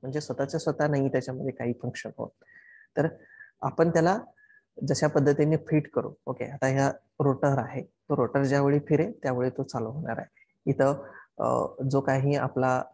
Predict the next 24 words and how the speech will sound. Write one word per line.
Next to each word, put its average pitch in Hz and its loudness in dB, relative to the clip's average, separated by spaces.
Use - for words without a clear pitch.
tissue 165 2
असणार 127 -4
आहे, - -16
तो - -10
tissue 139 -4
holder 143 6
आहे 123 0
इथे, - -6
it 139 -2
is 165 -4
the 127 -2
tissue 131 -2
holder. 113 -2
तो 151 2
tissue 151 2
holder 160 4
आपण 156 0
स्वतः 156 -2
त्याच्यामध्ये 135 0
ॲड 127 0
करायचा 123 -6
आहे, - -16
त्याचा 131 -2
अँगल 127 4